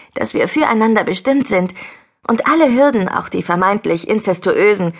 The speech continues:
gemeinsam meistern können, hatte Mike sein Herz vorsorglich in ein Vier-Sterne-Tiefkühlfach umfunktioniert, dessen Temperatur er, nachdem in dem Schrieb schwarz auf weiß zu lesen war, dass wir Cousin und Cousine sind,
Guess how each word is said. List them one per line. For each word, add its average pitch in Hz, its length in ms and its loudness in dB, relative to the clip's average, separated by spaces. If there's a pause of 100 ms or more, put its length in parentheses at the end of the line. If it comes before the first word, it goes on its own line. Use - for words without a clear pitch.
(120)
gemeinsam 208 600 2
meistern 196 420 0
können, 196 320 0 (800)
hatte 254 240 0
Mike 262 340 2
sein 208 160 0
Herz 226 380 -2
vorsorglich 208 680 -2
in 226 120 -2
ein 202 160 -2
Vier-Sterne-Tiefkühlfach 175 1300 -2
umfunktioniert, 170 800 -4 (800)
dessen 170 240 -4
Temperatur 180 640 0
er, 175 240 0
nachdem - 380 -4
in 175 80 0
dem 170 160 0
Schrieb 208 260 -4
schwarz 240 320 -2
auf 196 140 -4
weiß 208 240 0
zu - 100 -6
lesen 202 380 0
war, 190 160 2
dass 160 180 -4
wir 160 140 -2
Cousin 175 400 0
und 165 180 -4
Cousine 180 440 -2
sind, 175 260 -2